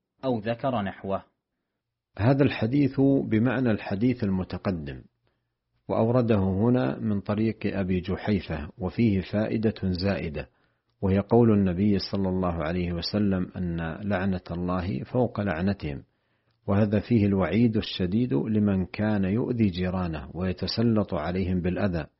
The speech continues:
Speaker 2: فيشتكي جيرانه من أذاه، فيلومه الناس ويسبونه ويتكلمون في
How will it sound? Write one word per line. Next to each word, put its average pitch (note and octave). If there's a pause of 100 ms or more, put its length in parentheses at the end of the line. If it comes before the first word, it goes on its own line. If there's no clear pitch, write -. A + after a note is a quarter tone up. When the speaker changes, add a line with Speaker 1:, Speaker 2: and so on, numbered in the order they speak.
(760)
Speaker 2:
فيشتكي A#2+
جيرانه A2
من B2+
أذاه، F2 (440)
فيلومه G2+
الناس G2 (200)
ويسبونه G2
ويتكلمون G2
في G2